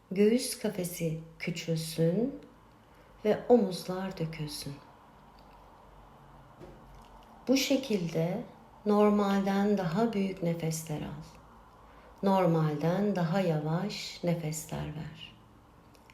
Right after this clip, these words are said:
Hiç acele etmeden normalden daha büyük nefesler al. Çabayla normalden daha yavaş nefesler ver. Bunu bölüm bölüm, adım adım yapmaya çalış.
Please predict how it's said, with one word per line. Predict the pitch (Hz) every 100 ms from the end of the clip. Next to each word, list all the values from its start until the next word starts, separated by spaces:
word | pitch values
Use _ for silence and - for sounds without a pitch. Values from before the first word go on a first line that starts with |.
| - -
Hiç | 302 -
acele | 226 208 208 196 -
etmeden | 190 - - 170 156 156 175 226 277 - - - - -
normalden | 196 196 208 214 220 214 240 240 233
daha | 208 247 214
büyük | 190 175 165
nefesler | 165 160 160 - 156 156
al. | 160 160 - - - -
Çabayla | - 190 175 185 190 170 156 165 208 269 - - - - -
normalden | 185 196 190 180 170 165 165 175 202 185
daha | 165 185 226
yavaş | 202 175 175 202 208 -
nefesler | 175 165 165 - - 160 156
ver. | 147 151 - - _ _ _ _ _ _ _ _ _
Bunu | 180 214 202 208 202 165
bölüm | 180 175 190 214 214 180
bölüm, | 165 151 151 151 165 170 - - - - - _ -
adım | 185 160 220 208 190 -
adım | 170 170 185 208
yapmaya | 208 180 165 165 156 151 156
çalış. | - - - - -